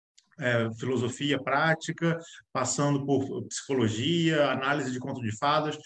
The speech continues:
qualquer coisa que possa fazer você se conhecer um pouco mais, né? E,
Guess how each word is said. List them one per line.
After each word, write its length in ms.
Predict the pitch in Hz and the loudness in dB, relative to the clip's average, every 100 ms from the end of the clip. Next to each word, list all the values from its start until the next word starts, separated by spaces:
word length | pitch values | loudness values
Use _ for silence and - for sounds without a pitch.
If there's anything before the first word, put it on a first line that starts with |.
| - | -8
qualquer 420 | - 151 214 - | -2 0 2 0
coisa 340 | - 196 202 185 | 4 6 6 4
que 140 | 190 | 0
possa 280 | 170 180 175 | -2 -2 -2
fazer 400 | 165 151 139 160 | -2 -2 0 -2
você 220 | 156 143 156 | -2 -4 -4
se 160 | 156 | -6
conhecer 440 | 156 147 131 147 147 | -6 -4 -4 -2 -2
um 100 | 143 | -2
pouco 260 | 147 139 | -4 -4
mais, 320 | 127 110 95 98 - - - - | -2 0 0 -6 -16 -20 -20 -8
né? 240 | 107 123 123 - _ _ - | -4 -2 -4 -10 _ _ -4
E, 400 | 139 165 160 | 2 2 0